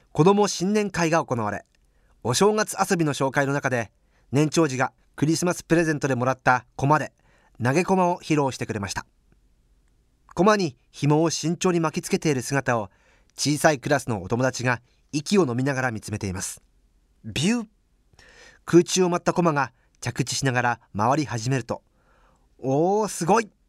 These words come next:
歓声が上がりました。年末から駒の紐がクタクタになるまで何度も何度も駒回しに挑戦してきた年長児。みんなが見ている中で駒を回している姿は、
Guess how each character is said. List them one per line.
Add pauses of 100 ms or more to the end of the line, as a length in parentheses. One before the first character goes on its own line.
(360)
歓
声
が
上
が
り
ま
し
た。 (2000)
年
末
か
ら (240)
駒
の
紐
が (340)
ク
タ
ク
タ
に
な
る
ま
で (280)
何
度
も
何
度
も (300)
駒
回
し
に
挑
戦
し
て
き
た
年
長
児。 (1400)
み
ん
な
が
見
て
い
る
中
で (140)
駒
を
回
し
て
い
る
姿
は、